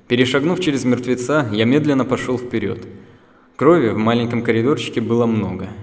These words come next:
Я видел её следы даже на потолке. Представить, что там произошло, было сложно.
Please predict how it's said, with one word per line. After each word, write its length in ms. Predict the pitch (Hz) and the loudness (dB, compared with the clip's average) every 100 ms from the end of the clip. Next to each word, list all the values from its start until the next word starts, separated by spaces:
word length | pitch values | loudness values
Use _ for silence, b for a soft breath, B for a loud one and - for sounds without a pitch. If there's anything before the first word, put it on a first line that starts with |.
| - | -14
Я 180 | 101 110 | -4 0
видел 320 | 147 160 156 | 2 2 2
её 140 | 139 135 | 2 0
следы 400 | 131 139 180 123 | -2 -2 0 0
даже 320 | 104 123 123 | 0 0 0
на 120 | 123 | -2
потолке. 640 | 120 117 120 120 - - - - - - _ _ _ _ _ | -2 0 0 -2 -6 -10 -12 -20 -20 -20 _ _ _ _ _
Представить, 640 | 110 113 113 143 151 117 - | -6 -4 -4 -4 -2 -4 -6
что 200 | - 113 | -4 0
там 180 | 127 | 0
произошло, 560 | 127 120 113 120 117 151 | 0 0 0 -2 -2 -2
было 240 | 127 135 | 0 0
сложно. 540 | 127 - 110 92 92 | 0 -2 -2 -2 -6